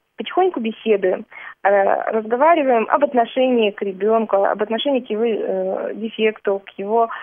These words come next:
а, особенностям, о том, как проводить, э, работу дальше дома, что можно предложить в домашних условиях ребёнку, может быть, какие-то работы, как можно, м, сделать что-то аналогичное. А,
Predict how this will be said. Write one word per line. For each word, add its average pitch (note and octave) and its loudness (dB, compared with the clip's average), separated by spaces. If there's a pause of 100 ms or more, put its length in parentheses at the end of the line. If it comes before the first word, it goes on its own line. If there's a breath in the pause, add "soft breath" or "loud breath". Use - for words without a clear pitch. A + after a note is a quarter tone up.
(120 loud breath)
а, G3 0 (200)
особенностям, G3+ 0 (380 loud breath)
о - 0
том, D4 2
как A#3+ 0
проводить, G#3 0
э, - 0 (380)
работу G#3 0
дальше G3+ 0 (120)
дома, G3+ 0 (400 loud breath)
что - -4
можно A3+ 2
предложить G3+ 2
в - -10
домашних G#3 -2
условиях G3+ 0
ребёнку, G3 -2 (380 loud breath)
может G#3 0
быть, G#3 -6
какие-то A3+ 0
работы, G#3+ 2
как G#3 -2
можно, G#3+ 2
м, G3 -6
сделать G#3 2
что-то G#3 0
аналогичное. G3 2 (440 loud breath)
А, G3 -4